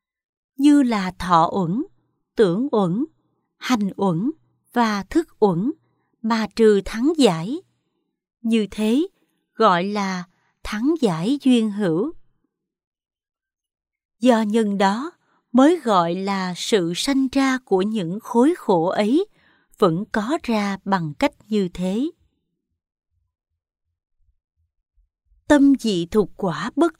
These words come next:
thiện thứ bảy. Ba trăm chín mươi bốn. Chư pháp vô ký trong khi có ra sao? Ý thức giới thuộc dị thục quả đồng sanh xả thọ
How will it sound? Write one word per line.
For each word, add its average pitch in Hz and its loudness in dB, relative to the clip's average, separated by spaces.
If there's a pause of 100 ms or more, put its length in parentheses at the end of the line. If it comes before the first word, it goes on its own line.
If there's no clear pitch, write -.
thiện 165 -2 (100)
thứ 254 -2
bảy. 202 -2 (2250)
Ba 233 0 (100)
trăm 220 -2
chín 226 -2
mươi 285 2
bốn. 208 0 (1300)
Chư 254 6
pháp 320 -2
vô 226 4
ký 254 2 (380)
trong 254 0
khi 233 -4
có 247 -6
ra 233 -4
sao? 214 -8 (1400)
Ý 269 4
thức 330 2 (120)
giới 247 2 (360)
thuộc 233 0
dị 185 -4
thục 202 -4
quả 202 -2
đồng 214 -2
sanh 254 -2
xả 190 -4
thọ 160 -6